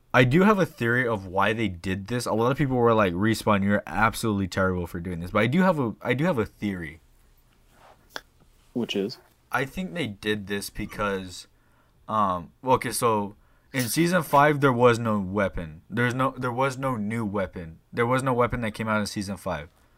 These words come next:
Speaker 1: So obviously
Speaker 2: Mm-hmm.
Speaker 1: they had to bring a weapon in season six. They're like, "Oh, well, people were complaining, so now we gotta bring it." In Enter the Volt, obviously you're not gonna make the Volt, uh, a bad gun because, you know, why would you?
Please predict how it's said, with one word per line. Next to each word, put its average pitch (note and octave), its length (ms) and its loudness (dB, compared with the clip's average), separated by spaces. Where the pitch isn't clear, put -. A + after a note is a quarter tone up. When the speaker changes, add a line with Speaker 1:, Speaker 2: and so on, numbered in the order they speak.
Speaker 1:
So B2 160 -4
obviously A#2 500 2
Speaker 2:
Mm-hmm. A2 100 0
Speaker 1:
they A2 80 4
had G#2 180 2
to G2+ 120 -2
bring G#2 280 0
a G#2+ 60 0
weapon G2 340 -2
in F#2+ 100 -6
season G#2 300 -4
six. G#2 300 -4
They're F#2 100 -6
like, F2 100 -4
"Oh, F2+ 280 -2
well, F2+ 120 -8
people G2+ 240 -4
were G2 100 -2
complaining, F#2 440 -8
so G2+ 120 -6
now F2 140 -4
we F2 100 -6
gotta F2 140 -4
bring D#2+ 180 -8
it." D2 80 -14
In B2 340 -4
Enter B2 280 -4
the A2+ 120 0
Volt, G#2 360 0
obviously A2 440 0
you're G#2+ 80 -2
not G#2 140 0
gonna G#2+ 160 -4
make G2+ 100 -4
the A2 60 -2
Volt, F#2+ 380 -4
uh, G2 260 0
a G2 80 -2
bad G2 400 -2
gun F#2+ 280 -8
because, F2 440 -8
you F#2 60 -10
know, E2 140 -10
why E2 140 -4
would E2+ 240 -8
you? - 100 -18